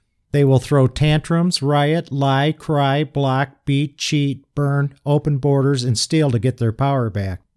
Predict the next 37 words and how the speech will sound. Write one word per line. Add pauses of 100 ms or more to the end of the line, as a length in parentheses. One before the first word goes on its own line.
(600)
They
want
to
impeach,
jail,
and
behead
Trump
for
the
crime
of
trying
to
resurrect
our
country,
for
the
crime
of
stopping
the
global
corporate
raiders
from
pilfering,
plundering,
and
planning
the
third
world
invasion
of
America.